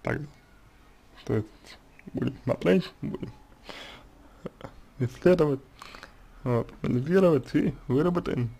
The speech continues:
какие-то рекомендации, чтобы этого больше не произ-, не произ-, не, не произошло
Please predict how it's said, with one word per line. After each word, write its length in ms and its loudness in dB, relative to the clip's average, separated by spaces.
какие-то 400 -4
рекомендации, 800 -4
чтобы 180 -4
этого 180 -6
больше 380 -6
не 160 2
произ-, 220 -8
не 260 0
произ-, 400 -8
не, 100 6
не 200 4
произошло 680 2